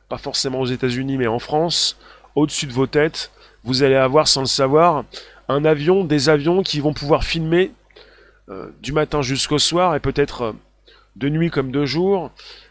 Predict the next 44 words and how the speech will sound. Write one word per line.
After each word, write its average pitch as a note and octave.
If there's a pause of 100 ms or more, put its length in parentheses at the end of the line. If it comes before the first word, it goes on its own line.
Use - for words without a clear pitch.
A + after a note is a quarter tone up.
(140)
euh, G2
toute F3+
une F3
ville. F#3+ (880)
Je -
sais -
pas E3+
si -
vous A#2+
vous A#2
rendez A#2+
co-, - (280)
si -
vous C3+
vous C3
rendez B2
compte D#3
du G#2+
délire. B2 (1900)
Ce -
serait G#2+
intéressant A#2
d'aller G#2+
voir G#2+
ce -
qui -
se A2
passe B2
à G#2
Baltimore. G#2 (200)
Ça -
me G#2
semble A2
vraiment B2
intéressant. G#2+ (600)
Vous G#2
allez C3
à B2+
Baltimore, B2
il G#2+
vous F#2+
reste A#2+
six -
mois. G2+